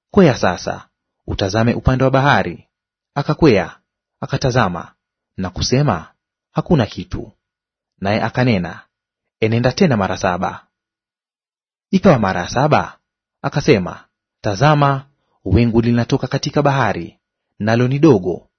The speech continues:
kama mkono wa mtu." Akanena, "Enenda, umwambie Ahabu, 'Tandika ushuke, mvua isikuzuie.'"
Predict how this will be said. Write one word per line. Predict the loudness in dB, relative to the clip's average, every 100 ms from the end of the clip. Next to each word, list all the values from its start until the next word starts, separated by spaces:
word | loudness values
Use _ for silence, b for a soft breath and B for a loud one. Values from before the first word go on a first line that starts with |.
| _ -4
kama | 0 0
mkono | 0 0
wa | 0
mtu." | -4 -8 -12 -12 _ _ _ _ _ _ _ _ -12
Akanena, | -4 -2 -2 -4 -10 -20 _ _ _ _
"Enenda, | 2 4 6 2 -2 -6 _ _ _ -2
umwambie | 0 2 -2 -6
Ahabu, | -4 0 2 0 -2 _ _ _ _ _ _ _
'Tandika | 0 2 2 0
ushuke, | 0 -2 -4 -4 -10 -10 _ _ _ _ -12
mvua | -6 2 2
isikuzuie.'" | 2 -4 -4 -2 0 2 2 -4 -8